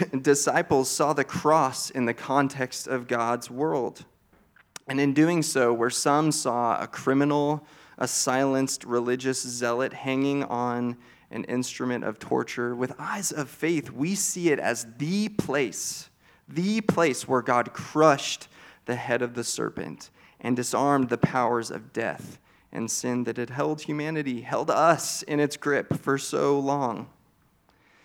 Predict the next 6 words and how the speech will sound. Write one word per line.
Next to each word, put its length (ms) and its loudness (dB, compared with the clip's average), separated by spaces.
Death 480 0
and 160 -6
sin, 760 -6
our 120 -4
biggest 560 -2
problem, 540 -6